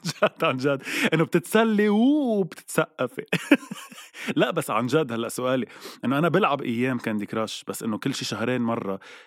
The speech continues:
بس ما بحس حالي عم بوصل لمحل. وأنا بعرف عندي أصحاب واصلين ل تلات آلاف ليفل.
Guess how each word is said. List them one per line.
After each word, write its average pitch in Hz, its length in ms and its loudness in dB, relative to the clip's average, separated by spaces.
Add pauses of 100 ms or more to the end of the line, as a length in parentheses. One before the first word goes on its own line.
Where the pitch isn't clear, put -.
(260)
بس 120 160 -2
ما 156 80 2
بحس 269 240 0
حالي 262 200 0
عم 185 120 0
بوصل 196 300 0
لمحل. 185 520 -2 (400)
وأنا 160 360 2
بعرف 190 320 2
عندي 165 260 0
أصحاب 156 440 0
واصلين 151 400 0
ل 131 60 2
تلات - 320 -2
آلاف 143 440 0
ليفل. 110 360 -2